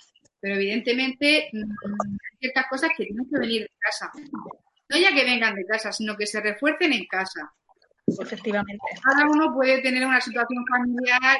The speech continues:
Speaker 1: eh, complicada, venir de un ambiente deprimido, o sea,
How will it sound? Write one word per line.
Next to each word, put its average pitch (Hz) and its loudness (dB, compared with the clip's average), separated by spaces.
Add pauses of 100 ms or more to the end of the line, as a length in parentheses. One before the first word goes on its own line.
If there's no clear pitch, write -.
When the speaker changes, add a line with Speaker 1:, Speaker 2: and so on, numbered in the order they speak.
Speaker 1:
eh, 208 -2 (360)
complicada, 247 0
venir 233 0
de 214 -6
un 220 -6 (120)
ambiente 220 -4 (100)
deprimido, 262 -2 (500)
o 403 -12
sea, 196 -2